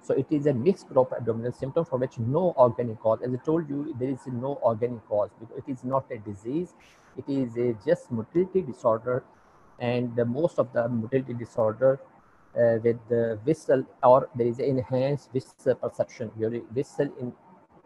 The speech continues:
sensitivity is increased. That is called blood brain gut axis.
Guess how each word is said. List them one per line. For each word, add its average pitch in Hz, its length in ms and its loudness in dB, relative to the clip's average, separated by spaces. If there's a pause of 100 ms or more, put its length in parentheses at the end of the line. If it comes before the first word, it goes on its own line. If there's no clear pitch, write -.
(1400)
sensitivity 139 540 2
is 110 140 -2
increased. 113 380 -4
That 131 140 4
is 139 220 -6
called 123 300 2 (500)
blood 139 280 4 (540)
brain 139 320 2
gut 113 180 0 (140)
axis. - 460 -6